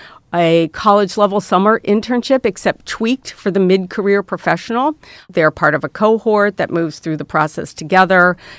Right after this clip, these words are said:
There's an orientation at the beginning and then ongoing programming. And then at the end, some of them get jobs. That's the basic concept.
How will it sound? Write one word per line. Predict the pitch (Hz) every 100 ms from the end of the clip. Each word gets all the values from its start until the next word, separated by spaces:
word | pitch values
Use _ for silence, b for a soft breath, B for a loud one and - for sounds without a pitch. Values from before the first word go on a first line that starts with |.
| B
There's | 165 165 151
an | 156
orientation | 160 156 151 - 196 190 202
at | 180
the | 180
beginning | 160 156 180 175 175
and | 160 160
then | 151
ongoing | - 160 165 160 151
programming. | 143 - 190 180 165 160 156 180 185 B B
And | 175 185
then | 175
at | 170 180
the | 233
end, | 302 190 202 196
some | 190 175
of | 160
them | 170 165
get | 170
jobs. | - - - - - - _ -
That's | 185 240 -
the | 240
basic | 226 220 214
concept. | - 196 196 - 143 -